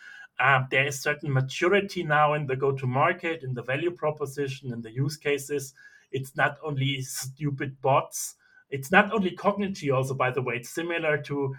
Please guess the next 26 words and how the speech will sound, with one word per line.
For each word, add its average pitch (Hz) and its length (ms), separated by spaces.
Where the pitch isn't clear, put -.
to 139 80
process 180 400
mining. 151 220
There's 143 240
not 175 260
only 151 220
Celonis, 147 720
uh, 139 400
but 147 320
they 156 200
are 147 100
really 165 300
opening 135 480
up 135 240
that 120 160
market. 117 460
And 120 300
I 135 80
think 156 300
this 143 180
is 135 180
something 135 640
that 131 160
I 127 200
really 139 340
see, 131 520